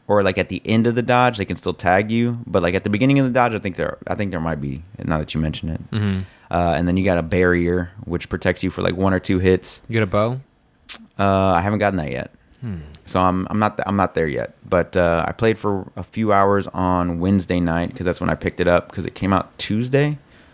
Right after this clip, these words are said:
Speaker 1: So, uh, so yeah, I'm looking forward to, um, doing a little bit more of that. Uh,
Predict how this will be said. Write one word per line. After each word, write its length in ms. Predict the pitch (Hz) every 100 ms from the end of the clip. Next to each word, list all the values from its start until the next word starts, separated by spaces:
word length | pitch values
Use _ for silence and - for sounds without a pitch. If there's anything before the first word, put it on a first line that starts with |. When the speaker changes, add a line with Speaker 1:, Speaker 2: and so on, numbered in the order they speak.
| _ _ _ _ _
Speaker 1:
So, 400 | - - 101 92
uh, 540 | 92 90 90 87 85 80 87
so 140 | -
yeah, 300 | 95 98 80 80
I'm 120 | 95
looking 220 | 101 104
forward 320 | 90 101 98 -
to, 320 | 101 95 90
um, 380 | 90 87 85 76 _ _ _ _ _ _ - 87
doing 260 | 107 110
a 40 | 104
little 160 | 104
bit 120 | 101
more 200 | 95 98
of 60 | 90
that. 300 | 85 82 87 - _ _ _ _ _ _
Uh, 380 | - 95 92 87